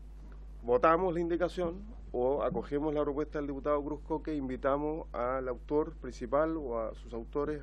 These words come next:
a, a una siguiente sesión de la comisión a que nos expliquen, porque yo me quedo al final con la sensación de que si bien el foco está puesto particularmente en personas, eh, con discapacidad,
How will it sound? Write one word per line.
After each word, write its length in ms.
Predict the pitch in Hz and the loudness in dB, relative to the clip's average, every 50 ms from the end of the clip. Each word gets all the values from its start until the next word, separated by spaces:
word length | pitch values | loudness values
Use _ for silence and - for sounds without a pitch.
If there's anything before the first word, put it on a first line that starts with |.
| 135 - - | -8 -10 -8
a, 320 | 120 117 117 117 110 110 - - - - - - - - - - - | -6 -4 -4 -4 -6 -8 -10 -12 -12 -12 -14 -14 -14 -14 -12 -8 -4
a 60 | 107 | -2
una 160 | 117 123 117 | 0 0 -2
siguiente 440 | - - 123 123 135 143 - 160 139 | -4 -4 -4 -2 -2 -2 -2 -4 -6
sesión 280 | 135 135 - 147 143 147 | -6 -6 -6 -6 -4 -2
de 80 | 151 | 0
la 100 | 139 135 | 0 0
comisión 400 | 127 131 123 123 - 147 143 143 | -2 -2 -6 -6 -6 -6 -4 -4
a 60 | 139 | -4
que 100 | 127 127 | -4 -4
nos 220 | 123 123 120 120 117 | -4 -4 -4 -6 -6
expliquen, 420 | 117 - 254 269 180 131 123 110 | -8 -8 -8 -6 -4 -4 -4 -4
porque 420 | 101 - 110 - - - 113 110 - - - - - - - - - - - - - - - 120 | -4 -6 -8 -8 -6 -6 -6 -6 -6 -8 -12 -14 -14 -14 -12 -12 -12 -12 -12 -14 -12 -10 -6 0
yo 140 | 127 151 180 | 2 2 4
me 140 | 180 185 160 | 4 4 4
quedo 200 | 175 180 185 180 | 4 4 6 4
al 60 | 160 | 4
final 340 | - - 151 160 175 175 - | 2 2 2 2 2 2 2
con 140 | - 165 156 | 2 2 2
la 80 | 139 - | 2 0
sensación 640 | - 135 117 - 127 117 - - 160 170 175 180 - - - - - - - - - - | -2 -6 -4 -4 -4 -4 -2 0 0 0 0 0 -6 -12 -12 -14 -14 -14 -14 -12 -8 -2
de 140 | 135 123 | -2 -2
que 100 | 104 135 | -2 -2
si 160 | - - 143 131 | -4 -2 -2 -2
bien 180 | 147 151 147 | -2 0 0
el 100 | 143 127 | -2 -2
foco 560 | - - - - - 156 190 233 233 - 220 | -4 -10 -12 -8 0 2 2 2 4 2 -4
está 220 | 156 - - 170 151 | -4 -2 0 -2 0
puesto 440 | - - 170 151 - - - 175 160 | 0 0 -2 -2 -2 -4 -2 -2 -2
particularmente 920 | 156 - 147 127 - - 143 117 135 127 139 143 147 143 165 170 - 185 | 0 2 0 0 0 0 -4 -2 0 2 2 2 2 2 0 -2 -2 -4
en 80 | 170 - | -4 -4
personas, 500 | - 151 139 - 160 160 - 160 147 - - - - - - - - - - - - - - - | -4 -6 -4 0 4 6 6 6 6 2 -4 -12 -12 -12 -12 -12 -12 -12 -14 -12 -12 -2 8 12
eh, 300 | 147 127 123 120 120 117 | 12 12 12 12 10 10
con 140 | - 131 127 | 8 6 6
discapacidad, 800 | 135 131 - 151 139 135 123 - - 143 139 143 147 160 - | 6 6 8 8 8 8 8 4 6 6 8 10 10 8 6